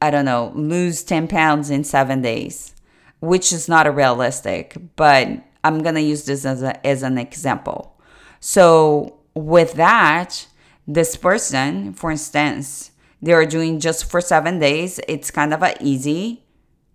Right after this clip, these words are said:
I'm not getting too much outside of my comfort zone because guess what? After the seven days, I will go back to my norm, right? So you, the person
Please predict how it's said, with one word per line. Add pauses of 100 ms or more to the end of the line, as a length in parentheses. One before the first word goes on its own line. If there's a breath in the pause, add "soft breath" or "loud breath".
(160)
I'm
not
getting
too
much
outside
of
my
comfort
zone
because (220)
guess
what?
After
the
seven
days, (100)
I
will
go
back
to
my
norm, (1300)
right? (540 soft breath)
So
you,
the
person